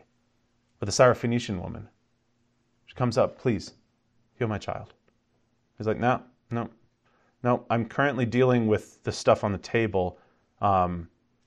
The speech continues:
that food's not for the dogs." And she says, "Yeah, I know. But dogs get scraps from the table."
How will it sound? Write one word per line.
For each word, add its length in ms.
that 180
food's 320
not 160
for 100
the 100
dogs." 580
And 80
she 100
says, 240
"Yeah, 160
I 60
know. 220
But 120
dogs 240
get 140
scraps 300
from 140
the 60
table." 380